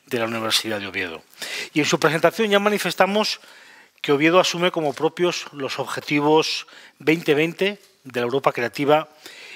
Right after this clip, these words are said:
y que busca posicionarse como ciudad que sitúa el desarrollo de audiencias de la cultura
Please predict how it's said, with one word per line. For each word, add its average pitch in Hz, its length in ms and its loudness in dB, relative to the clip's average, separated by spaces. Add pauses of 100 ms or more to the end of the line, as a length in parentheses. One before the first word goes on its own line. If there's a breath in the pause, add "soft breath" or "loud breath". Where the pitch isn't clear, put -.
(120)
y 139 80 -6
que - 120 -2
busca 160 360 2
posicionarse 151 880 -2 (540 loud breath)
como 123 240 -6
ciudad 156 440 2 (440 soft breath)
que - 140 -10
sitúa 156 600 2
el 123 100 -14
desarrollo 135 440 -2
de 151 60 2
audiencias 143 440 0
de 135 60 0
la 131 80 2
cultura 147 580 0